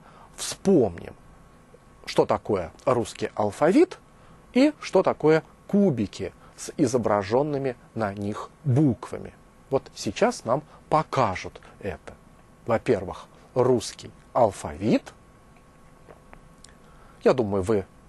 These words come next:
его знаете. Ну, по крайней мере, и Лёва, и Ушастик хорошо знают русский алфавит. И давайте, э, посмотрим,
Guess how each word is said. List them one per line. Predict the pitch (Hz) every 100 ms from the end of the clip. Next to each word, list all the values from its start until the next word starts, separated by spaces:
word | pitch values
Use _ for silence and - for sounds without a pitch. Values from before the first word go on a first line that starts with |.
| - -
его | 107 98 98 87 - - - - - - - - -
знаете. | 90 92 90 123 214 - 240 214 - - - - 196
Ну, | 214
по | -
крайней | 123 139 120
мере, | 107 107 95 -
и | 120 160
Лёва, | 151 139 120 110
и | -
Ушастик | 98 - - 87 131 160 - 147 131 - - -
хорошо | - 131 139 - 110 85
знают | - 87 117 143 - _ _ _ -
русский | 101 92 - 117
алфавит. | 104 - 120 101 - - - - - - - - - - - - - - _ -
И | - 247
давайте, | 139 117 147 151 131 - -
э, | - 107 -
посмотрим, | 117 - 196 170 147